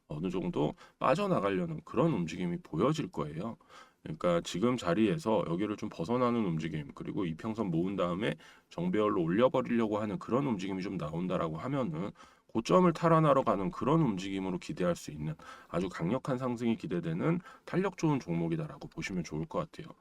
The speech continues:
그래서 상승폭에 대한 소화가 반드시 있어야 되고요. "이거 뭐 쌍봉 아니야?" 하시는 분들도 계실 것 같은데 좀 위에 올라가서 만든 쌍봉하고 여기는 뭐 저점하고 그렇게 큰 차이가 없잖아요. 구간이. 맞잖아요, 여러분. 그죠?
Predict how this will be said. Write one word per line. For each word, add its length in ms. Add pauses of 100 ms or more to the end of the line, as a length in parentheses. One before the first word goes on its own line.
(240)
그래서 240
상승폭에 680
대한 480
소화가 800
반드시 460
있어야 300
되고요. 340
"이거 180
뭐 100
쌍봉 440
아니야?" 280
하시는 300
분들도 340
계실 300
것 120
같은데 520 (460)
좀 260
위에 220
올라가서 560
만든 260
쌍봉하고 720
여기는 240
뭐 120
저점하고 520
그렇게 300
큰 180
차이가 340
없잖아요. 540 (340)
구간이. 380 (380)
맞잖아요, 280
여러분. 240
그죠? 200